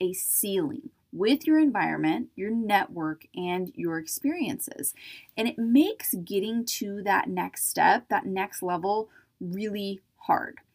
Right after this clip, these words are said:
When we're in our same environment, we're around the same people, we're kind of bringing in the same information over and over and over again, we hit a ceiling in our capacity, in our creativity,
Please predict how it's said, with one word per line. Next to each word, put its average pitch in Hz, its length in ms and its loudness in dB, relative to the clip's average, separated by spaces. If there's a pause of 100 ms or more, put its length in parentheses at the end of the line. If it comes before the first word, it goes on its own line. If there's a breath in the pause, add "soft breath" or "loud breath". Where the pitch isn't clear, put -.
(200 soft breath)
When 190 180 -2
we're 180 220 0
in 233 120 0
our 254 120 6
same 240 240 2
environment, 170 600 -2
we're 170 260 -2
around 208 340 0
the 240 80 4
same 220 280 -2
people, 165 520 -4
we're 165 160 -4
kind 202 240 -2
of 175 180 -8
bringing 226 460 0
in 185 340 0
the 175 100 -4
same 214 680 -2
information 185 920 -6
over 190 340 2
and 190 80 -4
over 175 220 -4
and 165 100 -6
over 190 240 -2
again, 165 420 0 (340 loud breath)
we 208 140 -6
hit - 340 -4
a 226 100 0
ceiling 180 800 -2 (140)
in 180 340 0
our 165 120 2
capacity, 220 920 -4
in 165 80 -4
our 156 100 -2
creativity, 220 880 -2